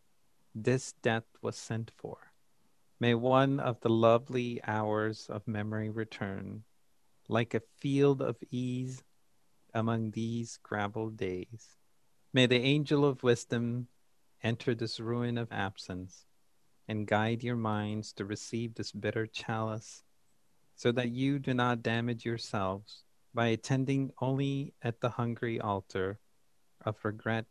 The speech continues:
and anger and guilt. May you be given some inkling that there could be something else at work, and that what you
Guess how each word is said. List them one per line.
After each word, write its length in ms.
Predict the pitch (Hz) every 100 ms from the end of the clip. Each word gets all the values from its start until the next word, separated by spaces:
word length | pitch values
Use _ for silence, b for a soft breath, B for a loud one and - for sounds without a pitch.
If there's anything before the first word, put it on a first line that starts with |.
| _
and 180 | 110 110 107
anger 400 | 98 98 98 101
and 260 | 101 101
guilt. 440 | 98 95 - _ - _ _ _ _ _ _ _
May 160 | 120 127
you 180 | 143 143
be 160 | 143
given 540 | 135 139 143 143 143 139
some 460 | - - 135 143 -
inkling 560 | 131 123 - 101 - - _ _ _ _ _ _ -
that 280 | 110 110 -
there 240 | 120 127
could 340 | - - 135
be 200 | 135 127
something 580 | 127 - 117 117 123 117
else 340 | 117 113 110 -
at 140 | 110
work, 400 | 107 85 - _ _ _ _ _ _ _ _ _ _ -
and 240 | 113 110
that 340 | 110 113 113
what 360 | 113 117 - -
you 500 | 120 123 127 135